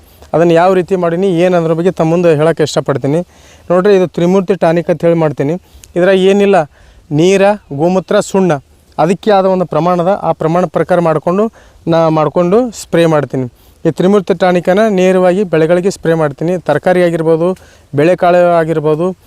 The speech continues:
ಆಮೇಲೆ ಮೆಕ್ಕೆಜೋಳ ಆಗಿರ್ಬೋದು, ಯಾವುದೇ ಬೆಳೆಗೆ ಆಗಿರ್ಬೋದು, ನಾ at least ನಿಂಬೆ, ಚಕ್ಕು, ಮಾವು ಅವಕ್ಕೆ ಸಹ ನಾನು,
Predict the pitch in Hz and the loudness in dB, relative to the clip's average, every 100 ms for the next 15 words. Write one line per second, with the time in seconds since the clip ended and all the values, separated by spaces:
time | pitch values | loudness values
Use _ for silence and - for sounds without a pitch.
0 | _ _ - 160 170 170 160 190 180 175 | _ _ -4 0 2 0 0 0 2 2
1 | 160 160 151 165 170 175 190 220 214 208 | 0 0 0 0 2 2 2 0 2 0
2 | 202 202 214 233 - - - 175 170 165 | 0 -2 -4 -8 -10 -20 -12 -2 0 0
3 | 202 220 - 196 196 220 208 202 196 - | 0 -2 0 2 2 2 2 2 0 -4
4 | - 175 - 208 190 180 185 202 190 185 | -4 -4 -2 0 0 0 0 0 0 -4
5 | - _ _ - 214 196 196 220 214 202 | -8 _ _ -2 -2 0 -2 0 0 0
6 | 233 | -2